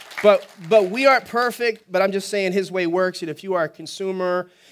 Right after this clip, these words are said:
it will make you, uh, a mess. And if you're a gardener, it, it will change you. And more people spend tons of time and money and energy on an event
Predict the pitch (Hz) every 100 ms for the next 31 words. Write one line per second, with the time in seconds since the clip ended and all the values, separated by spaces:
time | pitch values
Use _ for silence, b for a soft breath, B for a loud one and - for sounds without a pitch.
0 | - 165 165 156 165 175 170 180 170 165
1 | 165 170 156 143 156 160 180 185 - 156
2 | 175 170 165 170 165 170 160 151 160 156
3 | 139 180 170 165 131 123 139 190 190 202
4 | - - 185 175 B B B - 311 311
5 | 233 - 240 240 240 233 226 B B 160
6 | 165 190 240 240 233 226 220 - 151 151
7 | 233 247 240 240 247 240 B - 196 196
8 | 180 156 165 233 233 -